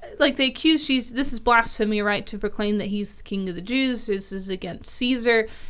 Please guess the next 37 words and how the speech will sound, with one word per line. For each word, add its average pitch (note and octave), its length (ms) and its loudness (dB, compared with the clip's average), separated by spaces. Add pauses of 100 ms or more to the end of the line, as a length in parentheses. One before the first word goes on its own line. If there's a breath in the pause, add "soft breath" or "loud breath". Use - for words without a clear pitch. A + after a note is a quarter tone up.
(120)
And, A#3+ 160 2
and A#3+ 180 2
actually C4 380 4
in A#3+ 80 4
the G3+ 60 0
story B3+ 400 2
before A#3+ 440 4
this, A3 220 2
they A3 160 6
will, G3+ 320 -2
they A3 240 6
will, G#3 220 6
they A#3+ 180 8
will A#3 140 2
get A3 180 4
mad C#4+ 320 6
at A#3+ 160 4
Jesus A3+ 420 0
because G#3 300 -2
he A3+ 220 0
is G3+ 120 0
saying G#3+ 280 2
that G3 140 -4
he, A3 360 -2 (140)
that G3 160 2
he C4+ 360 2
is G3+ 320 6
the G3+ 80 -6
Son A#3 280 0
of C#4 120 -2
God, G3+ 380 -4 (300 soft breath)
which - 100 -8
makes - 240 0
him G3+ 140 -2
equal C#4 260 2
with A#3 140 2
God, G#3+ 420 0